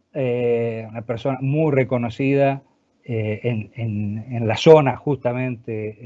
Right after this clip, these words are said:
eh, de Azul, del centro de provincia de Buenos Aires, muy comprometido con el medio, veterinario, bacteriólogo de excelente nivel,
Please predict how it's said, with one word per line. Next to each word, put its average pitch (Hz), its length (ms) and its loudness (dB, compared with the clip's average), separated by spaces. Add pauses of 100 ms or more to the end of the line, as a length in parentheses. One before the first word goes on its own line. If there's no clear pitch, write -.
(300)
eh, 98 60 -14
de 98 120 -10
Azul, 135 420 -4
del 101 180 -6
centro 113 360 -6
de 90 60 -14
provincia 104 380 -6
de 101 40 -4
Buenos 101 240 -6
Aires, 123 180 -4
muy 170 460 8
comprometido 113 920 0
con 104 180 -8
el 107 100 -4
medio, 120 520 0 (540)
veterinario, 131 1000 4
bacteriólogo 117 720 2
de 104 60 -4
excelente 117 920 -2 (120)
nivel, 135 500 0